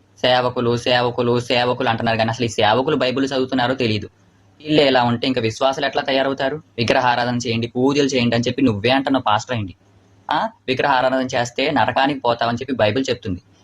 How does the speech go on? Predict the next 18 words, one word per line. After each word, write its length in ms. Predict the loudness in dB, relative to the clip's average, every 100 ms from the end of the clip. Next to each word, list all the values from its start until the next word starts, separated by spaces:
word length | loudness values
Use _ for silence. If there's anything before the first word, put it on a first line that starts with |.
| -4
నువ్వే 320 | -2 2 2
పాస్టర్ 320 | 2 0 0
అయ్యింది 200 | 0 0
నరకానికి 340 | 0 0 0 0
పోతావు, 520 | -2 -2 -2 -2 -6 -12 _
ఇక 120 | -2 2
నీ 180 | 4
వెనకాల 360 | 4 2 0 -2
వెంబడించే 500 | 0 0 -2 -2 0
నీ, 380 | 0 0 -2 -6 _ -2
నీ 280 | 2 2 2
విశ్వాసులు 600 | 0 -2 -2 -2 -2 -6 -8 _
వాళ్ళు 240 | 0 0 2
కూడా 140 | 0
నరకానికి 400 | 0 0 0 -2
తీసుకెళ్ళిపోతున్నావుగా 720 | -4 -4 -4 -2 -2 0 0 0
నీతో 220 | -2 -2
పాటు. 300 | -4 -4